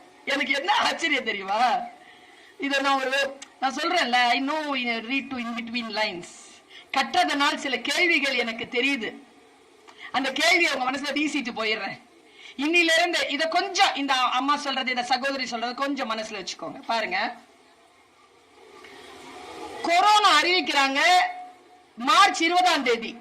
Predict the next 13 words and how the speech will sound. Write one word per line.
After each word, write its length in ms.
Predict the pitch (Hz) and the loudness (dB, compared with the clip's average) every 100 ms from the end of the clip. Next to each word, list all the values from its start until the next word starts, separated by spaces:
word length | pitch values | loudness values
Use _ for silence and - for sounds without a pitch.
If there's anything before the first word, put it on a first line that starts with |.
| - - - - - | -18 -20 -20 -20 -10
சரியா? 440 | - 330 349 359 - - - - - - - - - - - _ - - - - - - - - - | -2 4 4 4 -2 -16 -20 -20 -20 -20 -20 -20 -20 -20 -20 _ -20 -20 -20 -20 -20 -20 -20 -12 -4
இருபத்தி 360 | 339 359 320 | 0 2 2
மூணு 280 | 277 330 349 | 0 0 2
அறிவிக்கிறாங்க. 600 | 269 262 233 208 165 - - - - - | 2 0 -2 -4 -6 -10 -20 -20 -20 -4
இருபதாம் 460 | 294 415 - 381 339 | 2 4 6 4 4
தேதியே 240 | 370 381 | 4 4
வந்துருச்சு. 720 | 302 370 427 302 240 190 - - | 4 2 2 0 -2 -4 -6 -10
லாக்டவுன் 600 | 233 302 403 370 302 349 | 0 6 6 6 4 4
வந்து 320 | 311 320 427 302 | 2 2 2 2
இருபத்தி 480 | 339 392 392 302 | 2 2 0 0
மூணுல 140 | 330 359 | 2 2
இருந்துன்னு 480 | 311 294 311 320 285 | 2 2 0 0 0
சொல்லிட்டாங்க. 480 | 277 247 226 - | 0 0 -2 -4